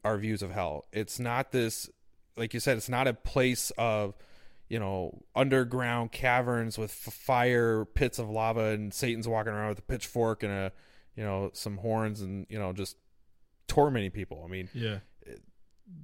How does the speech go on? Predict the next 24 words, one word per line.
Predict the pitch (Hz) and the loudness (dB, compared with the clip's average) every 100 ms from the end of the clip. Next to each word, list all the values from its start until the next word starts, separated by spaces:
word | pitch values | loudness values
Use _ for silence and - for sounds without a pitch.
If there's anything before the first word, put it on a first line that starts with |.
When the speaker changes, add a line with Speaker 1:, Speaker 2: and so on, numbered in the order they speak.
| - _ - - | -20 _ -20 -4
Speaker 1:
the | 123 | 0
Bible | 127 151 170 | 4 6 6
is | 151 - | 4 2
pretty | - - 185 170 | -6 2 4 2
clear | - - 156 139 | -2 4 6 6
on, | 98 120 117 113 113 110 - | 4 2 2 2 0 -2 -4
on | 107 110 | -2 0
the | 107 | -2
descriptions, | 117 113 - - 143 - 185 190 185 - | -2 -6 -4 -2 -2 -2 -4 -4 -6 -10
though | 123 123 113 | 0 4 4
it | |
doesn't | 107 131 139 - 113 | 4 2 0 -6 0
give | 120 | 2
us, | 120 117 | 4 2
like, | 117 110 | 0 -2
a | 107 | -4
definitive | 101 98 - 143 123 117 113 104 98 - - - | -6 -8 -4 -2 0 2 2 0 -2 -12 -20 -12
place. | - 139 107 - - - - - | 4 4 4 -2 -14 -20 -20 -10
The | 113 | 0
most | 139 190 - - | 4 4 2 -6
clear | - 131 135 143 147 135 120 _ - | -12 0 2 4 4 2 -2 _ -2
picture | 143 - 127 | -2 0 -2
we've | 110 113 - | 0 -2 -4
seen | - 113 160 170 | -4 -4 -4 -8